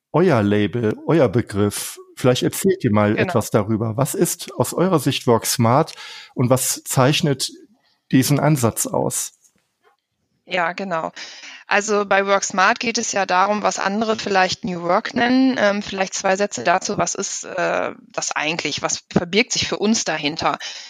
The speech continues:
Speaker 2: Ähm, New Work beschreibt für uns, oder wir beschreiben New Work andersrum gerne als eine Reise. Das heißt, wir kommen aus einer Welt, äh, einer Arbeitswelt, die sehr hierarchiegeprägt war, sehr,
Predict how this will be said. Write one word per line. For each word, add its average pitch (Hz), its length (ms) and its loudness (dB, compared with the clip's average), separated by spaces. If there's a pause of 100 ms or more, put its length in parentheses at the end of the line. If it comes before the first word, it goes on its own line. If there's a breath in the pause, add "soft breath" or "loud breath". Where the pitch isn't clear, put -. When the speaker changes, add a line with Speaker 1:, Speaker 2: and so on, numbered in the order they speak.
(340 loud breath)
Speaker 2:
Ähm, 180 260 2
New 190 140 -2
Work 226 240 2
beschreibt 214 460 2
für 196 160 -4
uns, 226 320 -2
oder 185 160 -4
wir 190 80 -2
beschreiben 190 480 0
New 165 140 -6
Work 185 280 0
andersrum 202 440 -6
gerne 180 460 2
als - 140 -4
eine 170 280 -4
Reise. 160 680 0
Das - 200 -8
heißt, 180 240 0
wir 175 80 -4
kommen 214 300 2
aus - 160 -2
einer 170 280 -2
Welt, 202 400 2
äh, 226 80 -6
einer 185 600 0
Arbeitswelt, 190 640 0
die 175 100 -6
sehr 180 260 0
hierarchiegeprägt 180 1300 -4
war, 165 320 4
sehr, 170 400 2